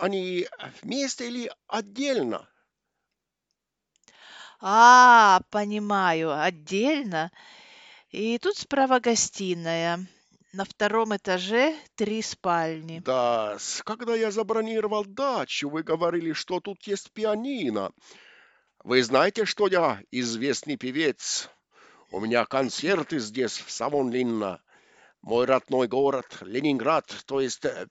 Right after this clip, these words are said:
Speaker 1: Петербург, Питер. Сейчас я живу в Германии. У меня есть семья, жена, две дочки и сын. Они тоже будут тут на даче.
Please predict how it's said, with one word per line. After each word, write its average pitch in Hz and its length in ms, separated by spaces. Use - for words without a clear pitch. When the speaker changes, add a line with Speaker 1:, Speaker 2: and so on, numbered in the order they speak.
Speaker 1:
Петербург, 151 800
Питер. 120 540
Сейчас 240 460
я 233 180
живу 220 260
в 202 120
Германии. 196 840
У 131 100
меня 139 180
есть 147 140
семья, 135 640
жена, 123 600
две 196 380
дочки 165 500
и 240 220
сын. 233 460
Они 117 340
тоже 202 460
будут 165 400
тут 165 240
на 135 140
даче. 120 640